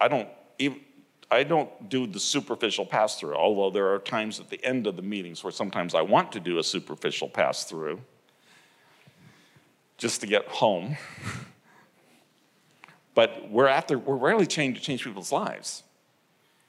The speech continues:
And that means you gotta, like, stick with this thing and midwife it so that it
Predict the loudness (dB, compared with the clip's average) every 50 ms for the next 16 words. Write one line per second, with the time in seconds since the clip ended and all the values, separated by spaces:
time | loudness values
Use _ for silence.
0 | -2 -2 0 2 2 2 2 2 2 2 2 2 0 -2 -6 -8 -12 -20 _ _
1 | _ _ _ _ _ _ _ _ -8 -4 -4 -4 0 4 4 6 6 6 6 4
2 | 6 4 4 4 4 2 -2 -12 -14 -16 -20 _ -18 -14 -10 -6 -6 -6 -4 -2
3 | -4 -4 -4 -8 -8 2 2 2 2 4 2 2 2 2 -6 -4 -2 0 0 0
4 | -2 -6 -8 -8 -6 0 0 0 0 0 2 4 4 4 2 0 -4 -4 -4 -4
5 | -6 2 4 4 4 4 0 -2 -2 -4 -6 -8